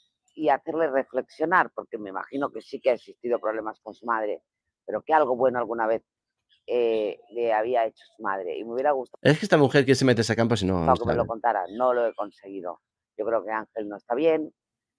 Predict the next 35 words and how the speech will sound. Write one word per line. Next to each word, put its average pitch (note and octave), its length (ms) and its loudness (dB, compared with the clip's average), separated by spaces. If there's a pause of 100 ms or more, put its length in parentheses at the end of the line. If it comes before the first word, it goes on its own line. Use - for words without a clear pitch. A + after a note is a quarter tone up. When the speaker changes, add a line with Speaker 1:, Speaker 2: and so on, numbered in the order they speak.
(220)
Speaker 1:
y, A#2+ 880 -6 (140)
y B2+ 140 -14
Speaker 2:
Que - 40 -20 (140)
Speaker 1:
todo - 60 12
Speaker 2:
hables D#3+ 180 10
de G2 80 4
Ángel G2+ 320 2
cuando A2+ 140 6
estés - 180 -4
tú A#2 100 2
para G#2+ 140 8
hablar F#2+ 240 2
de G2 140 2
ti. B2 100 -2
Speaker 1:
todo C#3+ 500 6
eso C#3 160 -8
se C#3 100 -18
lo C3+ 100 -2
convierte C3 340 -2
en C3 60 -4
una C3+ 120 0
agresividad C3 580 0
hacia B2+ 180 -6
las A#2+ 140 0
personas. C3 560 -4
Speaker 2:
No C3 200 8
le F#3 80 12
van F#3 140 10
a - 20 -6
poner D3+ 240 4
multa D3 320 4
porque B2 180 2
tiene B2 200 4
beneplácito B2+ 500 2
médico. F2+ 420 0